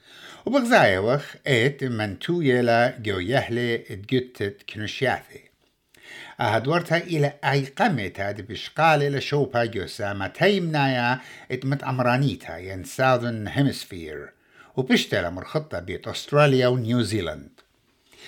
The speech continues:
أهدورتا إت بتمريخق أخايرخا. إلى أي قمتا جو ساما إت تيمنايا إت متأمرانيتا وبأي قمتا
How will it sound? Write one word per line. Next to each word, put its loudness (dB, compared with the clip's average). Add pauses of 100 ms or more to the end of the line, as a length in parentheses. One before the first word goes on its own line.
(280)
أهدورتا 4
إت -6
بتمريخق -2
أخايرخا. 2 (1080)
إلى 8
أي -2
قمتا 0
جو -6
ساما 0 (400)
إت -4 (320)
تيمنايا 0
إت -10
متأمرانيتا 0 (260)
وبأي 4
قمتا 0